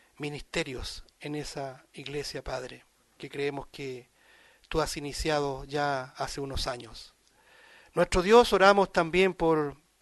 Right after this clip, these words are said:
los hermanos en Yungay, que también estamos,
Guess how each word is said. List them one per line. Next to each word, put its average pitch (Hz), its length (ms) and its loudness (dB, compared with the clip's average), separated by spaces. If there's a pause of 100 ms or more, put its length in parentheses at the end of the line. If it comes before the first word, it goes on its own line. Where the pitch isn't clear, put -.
(140)
los 151 180 -4
hermanos 165 440 0
en 151 120 -2
Yungay, 139 520 2 (1080)
que 147 140 -8
también 143 640 0
estamos, 143 680 -4